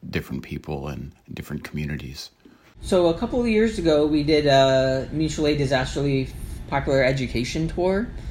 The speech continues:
Speaker 2: Um, and that's how I met Cindy Milstein for the first time. She hosted one of the events, and, um, we, we, we dived into the subjects of mutual aid and solidarity, how it's different from charity,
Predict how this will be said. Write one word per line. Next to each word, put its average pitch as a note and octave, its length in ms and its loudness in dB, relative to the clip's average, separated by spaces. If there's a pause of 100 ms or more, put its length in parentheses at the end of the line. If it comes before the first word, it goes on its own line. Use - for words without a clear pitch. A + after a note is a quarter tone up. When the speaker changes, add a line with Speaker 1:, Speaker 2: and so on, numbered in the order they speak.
(340)
Speaker 2:
Um, B2+ 600 2
and C#3 120 -2
that's - 420 -2 (180)
how C3 220 2
I B2 140 4
met C3 200 0
Cindy C3 300 -2
Milstein B2 420 0
for A#2+ 120 -6
the A#2 80 -4
first A#2+ 280 -4
time. A2 280 -2
She A#2 120 -6
hosted A#2+ 380 -4
one A#2 140 0
of A#2 100 0
the A2+ 160 0
events, A2 500 -4
and, G2+ 280 -2 (480)
um, B2 580 0
we, B2+ 640 0
we, B2+ 360 0 (160)
we A#2+ 640 0 (120)
dived D#3+ 360 4
into D3 260 0
the B2+ 140 0
subjects B2 500 0
of B2 140 -2
mutual C3 360 2
aid A#2+ 280 2
and A2+ 120 0
solidarity, A2+ 600 0
how A2 160 0
it's G#2+ 100 -6
different A2 320 -4
from G#2+ 140 -4
charity, A#2+ 640 0